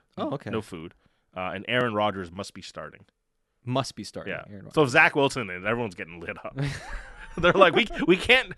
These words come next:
Speaker 2: we can't have Zach Wilson playing any of these games."
Speaker 1: That is too funny. All right, I mean, listen, like, it's, I get it, but, like, there's, I don't think it's as, 'cause, like, if you're, if you're just betting on the Jets losing, that's,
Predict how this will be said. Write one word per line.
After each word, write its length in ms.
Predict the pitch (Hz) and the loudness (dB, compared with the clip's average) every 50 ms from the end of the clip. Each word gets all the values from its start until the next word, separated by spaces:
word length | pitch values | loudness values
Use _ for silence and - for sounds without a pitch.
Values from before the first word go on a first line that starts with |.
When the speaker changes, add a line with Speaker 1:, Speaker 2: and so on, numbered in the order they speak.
| - - | -6 -4
Speaker 2:
we 120 | 165 160 | -4 -4
can't 280 | 151 - - 233 262 254 | -2 2 4 4 4 4
have 140 | 254 220 165 | 4 2 2
Zach 300 | 139 139 - 180 185 - | 2 4 6 4 4 4
Wilson 320 | 151 143 160 147 143 135 113 | 2 0 0 2 0 -2 -2
playing 220 | - 143 151 147 - 135 | 0 0 0 0 2 2
any 160 | 143 147 151 | 2 2 2
of 80 | 143 | 0
these 160 | 131 123 110 101 | -2 -4 -6 -6
games." 500 | - 113 107 87 69 82 - - - - _ - - 202 - - - - - 160 - - | -6 -4 -4 -4 -6 -10 -14 -16 -18 -20 _ -10 -10 -10 -10 -12 -16 -14 -14 -14 -10 -6
Speaker 1:
That 120 | 120 117 | -4 -2
is 100 | 120 113 | -4 -4
too 160 | - - 117 | -4 -6 -8
funny. 300 | - - 107 101 101 95 - - - - - - - - - - - - - | -6 -6 -8 -8 -8 -10 -14 -18 -20 -20 -20 -20 -20 -20 -20 -20 -10 -4 0
All 80 | 247 | 2
right, 100 | 285 254 220 | 2 2 2
I 60 | 247 | 0
mean, 120 | 254 262 254 | 0 0 2
listen, 260 | 233 240 214 - 208 | 2 2 2 0 0
like, 120 | 208 185 | -4 -2
it's, 260 | 220 208 - - - - | -2 -4 -4 -6 -6 0
I 120 | 202 240 233 | 0 2 2
get 240 | 170 143 123 139 | 2 2 2 2
it, 200 | 208 254 - - _ _ _ _ _ _ _ _ - - - - | 0 -2 -4 -6 _ _ _ _ _ _ _ _ -10 -10 -8 -4
but, 280 | 165 143 165 151 147 147 | 4 8 8 8 8 8
like, 200 | 151 139 135 123 | 4 2 4 6
there's, 400 | 143 143 143 135 117 - - - - | 6 6 6 6 4 0 -6 -4 0
I 60 | 165 | 2
don't 140 | 165 175 - | 2 2 2
think 120 | 165 135 | 2 0
it's 160 | 139 127 - | 0 0 0
as, 560 | 127 113 107 107 104 101 98 - - - - _ - | 2 2 2 2 0 -2 -6 -12 -14 -14 -18 _ 0
'cause, 160 | - 147 127 | 0 2 2
like, 140 | 131 120 120 | 2 2 0
if 80 | - | 0
you're, 200 | 127 131 131 120 | 2 4 4 4
if 120 | 110 - - | 2 2 0
you're 80 | 143 | 0
just 160 | 143 135 - - | 0 0 2 2
betting 240 | 110 110 113 107 104 | 2 2 2 0 -2
on 140 | 98 95 98 | -2 -4 -4
the 60 | 90 | -6
Jets 280 | - 110 101 95 - | -6 -6 -6 -6 -6
losing, 480 | - 107 107 104 98 98 92 95 95 98 _ _ _ _ _ _ _ _ _ _ _ _ _ _ _ _ _ _ _ _ - | -6 -6 -6 -4 -4 -6 -8 -8 -12 -16 _ _ _ _ _ _ _ _ _ _ _ _ _ _ _ _ _ _ _ _ -18
that's, 460 | - - - - - - - - _ | -18 -18 -16 -16 -20 -20 -20 -20 _